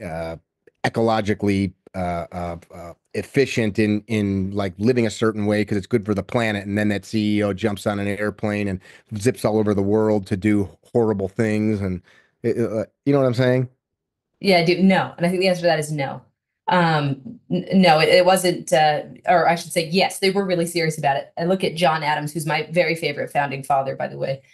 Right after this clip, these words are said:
Speaker 2: He's very serious about civic virtue. And it's something that really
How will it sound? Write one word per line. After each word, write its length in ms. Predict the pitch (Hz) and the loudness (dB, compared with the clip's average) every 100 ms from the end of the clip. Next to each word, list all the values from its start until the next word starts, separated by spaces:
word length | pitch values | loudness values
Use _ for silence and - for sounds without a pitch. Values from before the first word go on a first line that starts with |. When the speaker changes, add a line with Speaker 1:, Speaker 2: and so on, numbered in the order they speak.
| _ _ _ _ | _ _ _ _
Speaker 2:
He's 260 | 180 226 208 | 6 6 8
very 200 | 269 294 | 6 4
serious 600 | - 220 208 151 - - | 2 4 6 4 2 2
about 400 | 180 170 160 - | 4 8 6 4
civic 240 | - 175 156 | 0 0 2
virtue. 220 | 165 160 | 2 0
And 120 | 160 | 0
it's 160 | 185 - | -2 0
something 360 | 226 233 262 | 0 0 2
that 140 | 254 175 | 0 0
really 480 | 180 190 185 175 | 0 2 2 0